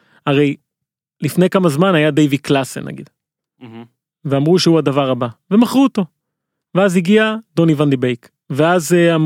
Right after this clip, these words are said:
Speaker 1: היה את, אה, קלויברט, ואמרו, "הוא הדבר הבא." ואז הוא עזב, ונכנס מישהו אחר. תמיד ימצאו שם את השחקן הזה. יכול להיות שבעונות מסוימות זה יספיק לגמר ליגה אירופית,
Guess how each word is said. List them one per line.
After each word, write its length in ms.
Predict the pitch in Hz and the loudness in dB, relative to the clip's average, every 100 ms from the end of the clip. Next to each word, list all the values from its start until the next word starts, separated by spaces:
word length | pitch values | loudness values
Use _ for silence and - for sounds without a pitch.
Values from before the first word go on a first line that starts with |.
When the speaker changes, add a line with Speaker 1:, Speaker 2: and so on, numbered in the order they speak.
| 160 | -2
Speaker 1:
היה 240 | 156 156 160 | -2 0 -2
את, 160 | - | 0
אה, 120 | 151 139 | 0 0
קלויברט, 460 | - 160 135 117 - _ _ _ _ _ _ _ | 2 0 0 -6 -12 _ _ _ _ _ _ _
ואמרו, 240 | 139 139 165 175 175 175 170 165 165 | -2 2 4 4 4 4 4 2 4
"הוא 100 | 180 | 4
הדבר 300 | 170 156 156 | 4 2 0
הבא." 180 | 143 127 120 _ _ _ - | 0 -4 -8 _ _ _ -4
ואז 180 | 180 190 | 0 2
הוא 80 | 214 | 2
עזב, 340 | 185 240 254 185 160 | 2 2 0 -4 -4
ונכנס 420 | 151 143 185 147 | -4 0 -2 0
מישהו 220 | 165 160 | 0 0
אחר. 240 | 135 143 123 - _ _ _ _ _ _ _ _ _ _ | -2 -4 -6 -10 _ _ _ _ _ _ _ _ _ _
תמיד 300 | - 185 226 | 0 2 4
ימצאו 360 | 226 - 165 165 | 2 2 2 2
שם 180 | 160 147 | 2 0
את 120 | 147 | 0
השחקן 680 | 139 139 131 139 - 160 151 | 0 -2 -4 -8 -4 0 0
הזה. 300 | 131 175 214 - _ _ _ | 0 -2 -2 -10 _ _ _
יכול 220 | 233 254 | 0 2
להיות 180 | 262 247 | 2 2
שבעונות 800 | - 226 214 208 185 202 214 202 | 2 4 4 4 2 2 2 2
מסוימות 540 | 180 196 185 190 196 | 0 2 2 2 2
זה 80 | 151 | 2
יספיק 440 | 175 - 196 175 180 | 0 0 -2 0 0
לגמר 500 | 170 139 156 170 165 | 0 0 0 0 2
ליגה 280 | 151 147 | 0 0
אירופית, 580 | 139 139 156 160 151 _ | 0 0 -2 -2 -4 _